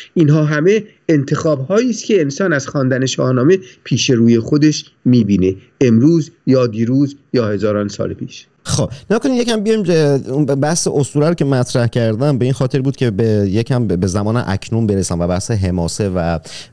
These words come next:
Speaker 2: بحث شهید پروری در جامعه امروز برسم. بدون تردید با این گفته من مخالف فکر نکنم باشید که فرهنگ، زبان و هنر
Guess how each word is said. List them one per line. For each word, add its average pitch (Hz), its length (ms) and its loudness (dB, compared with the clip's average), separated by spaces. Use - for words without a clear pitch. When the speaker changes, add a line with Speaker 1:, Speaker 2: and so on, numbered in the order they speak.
Speaker 2:
بحث 92 240 -4
شهید 90 340 -2
پروری 82 460 -2
در 82 160 -2
جامعه 80 500 -2
امروز 85 280 0
برسم. 82 340 -2
بدون 135 260 -2
تردید 104 320 -4
با 98 60 0
این 107 100 0
گفته 92 300 -2
من 98 100 -2
مخالف 92 540 -2
فکر 107 260 -6
نکنم 87 360 -2
باشید 82 300 -4
که - 80 -4
فرهنگ، 90 640 -4
زبان 82 400 -2
و 87 60 -2
هنر 92 500 -2